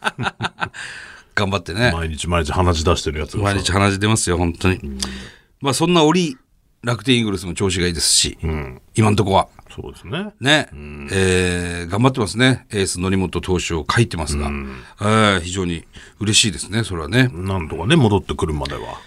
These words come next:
Speaker 1: 二千十三年以来の優勝を目指し、今が一生懸命頑張っております。
Speaker 2: 今の状態だとあるんじゃないかっていうね。
Speaker 1: いや、全然ありますね。
Speaker 2: うん。
Speaker 1: そんな折、
Speaker 2: そんな折。
Speaker 1: 我々が、
Speaker 2: うん。
Speaker 1: えー、東京二ゼロ二ゼロ
Speaker 2: うん。
Speaker 1: オリンピック・パラリンピックの、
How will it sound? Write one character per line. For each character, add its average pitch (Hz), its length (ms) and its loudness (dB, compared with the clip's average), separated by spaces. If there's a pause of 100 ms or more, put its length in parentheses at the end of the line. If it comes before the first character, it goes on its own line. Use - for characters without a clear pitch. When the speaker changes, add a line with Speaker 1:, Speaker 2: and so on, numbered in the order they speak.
(160)
Speaker 1:
二 113 100 0
千 113 220 4
十 117 240 4
三 135 280 4
年 127 140 4
以 117 60 2
来 107 140 4
の 85 80 -6
優 95 120 -2
勝 95 220 -2
を 85 400 -2
目 95 120 0
指 78 120 0
し、 - 220 0 (140)
今 82 200 -2
が 82 80 -2
一 80 60 -2
生 - 60 0
懸 92 140 0
命 85 100 0
頑 85 100 0
張 85 60 0
っ - 20 -4
て 82 80 -8
お - 20 -4
り 67 60 -8
ま 67 60 -8
す。 - 480 -4
Speaker 2:
今 104 200 2
の 110 240 0
状 113 160 -6
態 139 120 -2
だ 175 100 2
と 190 120 2
あ 107 60 6
る 92 100 2
ん 85 40 -2
じ 78 80 -6
ゃ 78 40 -8
な 76 120 -10
い 73 40 -18
か 69 100 -18
っ - 40 -20
て - 160 -20
い 76 40 -20
う 82 80 -18
ね。 117 80 -4
Speaker 1:
い 131 40 2
や、 123 160 6
全 107 160 0
然 101 120 -2
あ - 20 -2
り 92 60 -2
ま 90 100 -2
す 85 100 -8
ね。 76 120 -4
Speaker 2:
う - 20 0
ん。 92 600 -2
Speaker 1:
そ - 140 -4
ん 180 120 2
な 175 80 4
折、 175 320 4
Speaker 2:
そ 78 240 -12
ん 87 140 -12
な 82 80 -8
折。 76 280 -10 (220)
Speaker 1:
我 117 180 8
々 107 140 6
が、 85 320 -2
Speaker 2:
う 71 60 -14
ん。 69 160 -16 (280)
Speaker 1:
え 104 200 6
ー、 90 60 0
東 110 200 4
京 110 100 6
二 104 160 6
ゼ 98 100 4
ロ 92 60 2
二 92 160 2
ゼ 82 120 0
ロ 76 100 -2
Speaker 2:
う - 20 -2
ん。 71 80 -2
Speaker 1:
オ 95 60 -2
リ 98 80 0
ン 85 80 -4
ピ 90 80 -6
ッ - 40 -10
ク・ - 80 -12
パ - 120 -8
ラ 131 80 4
リ 190 100 6
ン 180 80 -2
ピ 190 80 0
ッ 180 60 -4
ク 196 120 0
の、 226 240 4